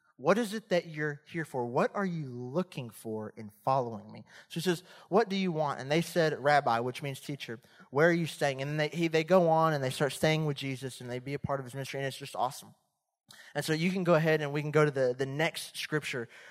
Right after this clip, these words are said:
which is, uh, Mark ten, verses thirty-five through thirty-six. And then this is, uh, James and John, the sons of Zebedee, they came to Jesus and they said, "Teacher,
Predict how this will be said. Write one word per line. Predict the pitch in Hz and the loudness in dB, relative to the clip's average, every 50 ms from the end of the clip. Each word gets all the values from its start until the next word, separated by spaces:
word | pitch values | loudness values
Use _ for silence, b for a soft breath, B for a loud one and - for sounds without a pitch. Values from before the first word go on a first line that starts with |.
| B B | B B
which | 139 147 147 - - - | -2 -2 -2 -2 -2 -4
is, | 151 147 147 139 139 127 123 - - b b b b - | -2 -2 -2 -2 -2 -6 -8 -12 -14 b b b b 2
uh, | 127 131 127 117 | 4 6 6 6
Mark | 120 131 135 135 143 156 165 156 - - - - _ _ | 4 4 4 6 8 8 6 6 2 -4 -14 -18 _ _
ten, | - - 175 151 135 127 123 127 135 - _ _ _ | -2 0 0 0 0 0 -4 -6 -10 -14 _ _ _
verses | - 131 - - 131 | -4 -2 -2 -4 -8
thirty-five | - - 143 143 143 139 - 139 131 127 127 123 - - b b b b - | -2 0 0 0 0 0 2 2 4 4 2 0 -4 -10 b b b b -10
through | - 127 123 120 113 - _ _ _ | -4 -2 -2 -2 -2 -4 _ _ _
thirty-six. | 139 131 131 123 - - - 131 - - - - - - B B B B B B B | -2 -2 -2 -2 -4 -4 -4 -4 -4 -4 -10 -14 -14 -16 B B B B B B B
And | 131 135 135 | -6 -4 -2
then | 135 139 | -2 0
this | 151 170 175 - | 2 0 0 2
is, | - 175 151 139 - - | -2 -2 -2 -4 -6 -2
uh, | 135 135 131 123 113 131 | 0 2 2 2 0 -2
James | 139 135 165 160 175 208 202 - | -2 0 0 2 2 2 2 0
and | 208 185 | -2 0
John, | 147 151 143 131 117 120 131 143 b b b b | 0 0 0 0 -4 -8 -10 -14 b b b b
the | 196 | -10
sons | - - 156 156 151 147 | 0 2 4 4 4 0
of | 143 | -2
Zebedee, | 127 143 147 143 139 127 110 110 113 | 2 4 4 4 4 0 -6 -8 -4
they | 120 143 139 | -2 -2 -2
came | - - 180 180 185 180 | 0 0 2 2 2 0
to | - 160 | 0 -4
Jesus | 143 127 165 190 190 - - 220 - - - | -2 2 4 4 4 4 0 -8 -12 -14 -16
and | 131 135 | -12 -12
they | 139 | -10
said, | 147 - - 160 - | -8 -6 -6 -6 -2
"Teacher, | - 208 233 214 - - 113 | 0 0 0 0 -2 -4 -6